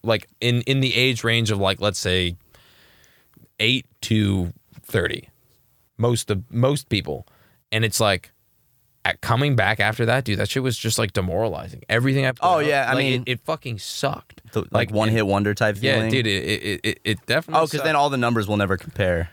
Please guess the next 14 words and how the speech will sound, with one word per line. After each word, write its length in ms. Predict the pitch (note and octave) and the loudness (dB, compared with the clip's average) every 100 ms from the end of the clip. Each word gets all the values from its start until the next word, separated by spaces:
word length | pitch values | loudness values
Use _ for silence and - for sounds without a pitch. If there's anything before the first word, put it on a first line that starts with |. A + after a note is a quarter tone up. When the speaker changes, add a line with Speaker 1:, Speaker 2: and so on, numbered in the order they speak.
| _ | _
Speaker 1:
Never. 420 | B2 D#3+ E3 G2 - | 0 2 2 -2 -2
It 40 | A#2+ | 0
will 180 | A#2+ | 2
never, 360 | A#2+ C#3 D3+ C3 | 2 2 2 0
ever 280 | B2+ B2+ G#2+ | 2 2 0
compare, 240 | G2+ G#2 - | 0 0 0
unless 300 | C#3 D3+ D#3 | 2 2 2
I 80 | |
have 160 | C#3+ D3+ | 2 2
another 240 | D3 C3 | 2 0
hit. 200 | A#2 B2+ - | 2 0 0
But 80 | - | 0
Speaker 2:
That's 180 | F3+ - | 0 0
why 360 | C#3 A#2+ C3+ | 2 2 0